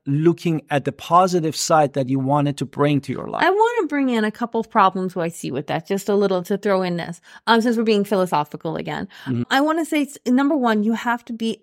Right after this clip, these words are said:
Speaker 2: empathetic with others. If you're gonna say, "I am
Speaker 1: Mm-hmm.
Speaker 2: perfect," well, then you have to be truly empathetic with other people, because if you cannot put your foot in other people's
Speaker 1: No, I
Speaker 2: feet
Speaker 1: didn't say that.
Speaker 2: Yeah. Okay, so let me just, uh, you don't argue, it's my turn, right? So if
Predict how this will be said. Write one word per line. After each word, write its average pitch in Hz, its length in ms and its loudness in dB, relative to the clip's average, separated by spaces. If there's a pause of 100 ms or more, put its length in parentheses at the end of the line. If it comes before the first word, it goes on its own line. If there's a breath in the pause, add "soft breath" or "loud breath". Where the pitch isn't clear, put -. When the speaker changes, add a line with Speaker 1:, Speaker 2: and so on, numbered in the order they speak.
Speaker 2:
empathetic 220 600 0
with 202 120 -4
others. 175 380 0
If 190 140 -6
you're 190 100 -4
gonna 220 220 0
say, 220 260 0
"I 185 200 2
am 214 160 0
Speaker 1:
Mm-hmm. - 160 -14
Speaker 2:
perfect," 220 440 -2
well, 214 180 2
then 208 120 2
you 233 100 2
have 240 240 -2
to - 80 -6
be 220 160 -4
truly 262 540 -2
empathetic 196 680 0
with 190 120 -2
other 170 200 -2
people, 175 360 -8
because 185 300 -4
if - 60 -8
you 226 100 -4
cannot 247 380 0
put 254 80 -6
your 208 140 -4
foot 220 340 -2
in 208 140 -2
other 196 160 -2
people's 196 260 -6
Speaker 1:
No, 165 80 4
I 147 140 2
Speaker 2:
feet 156 60 2
Speaker 1:
didn't 180 200 4 (120)
say 165 200 2
that. 131 160 2
Speaker 2:
Yeah. 440 760 2
Okay, 254 200 -2
so 247 180 -2
let 254 140 0
me 294 80 0
just, 359 240 -8
uh, - 140 -8
you 262 240 -4 (180)
don't 247 140 0
argue, 262 340 0
it's 330 140 -8
my 277 120 -4
turn, 208 300 -6
right? 202 300 -4 (360 loud breath)
So 269 520 4 (580)
if 262 80 0